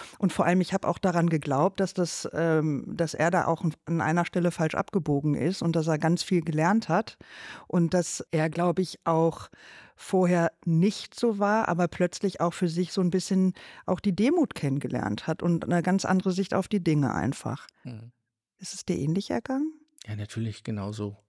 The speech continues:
Speaker 2: Also, natürlich waren wir früher auf einer Überholspur.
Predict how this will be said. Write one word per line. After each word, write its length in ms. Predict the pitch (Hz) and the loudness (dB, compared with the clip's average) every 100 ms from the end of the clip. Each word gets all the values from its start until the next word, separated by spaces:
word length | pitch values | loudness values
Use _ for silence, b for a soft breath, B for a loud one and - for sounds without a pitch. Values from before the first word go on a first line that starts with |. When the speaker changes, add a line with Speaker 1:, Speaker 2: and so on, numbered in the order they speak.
| b b b | b b b
Speaker 2:
Also, 220 | - 123 113 B B B B B B _ _ _ _ _ _ | -2 0 0 B B B B B B _ _ _ _ _ _
natürlich 460 | 139 135 165 202 139 | -4 0 2 2 2
waren 180 | 151 156 | 2 4
wir 140 | 151 | 2
früher 400 | - 156 180 175 | 0 2 2 2
auf 160 | 135 - | 0 0
einer 240 | 135 135 | 0 0
Überholspur. 960 | 139 123 110 139 127 - 117 117 110 | 2 0 4 2 2 -2 -2 0 0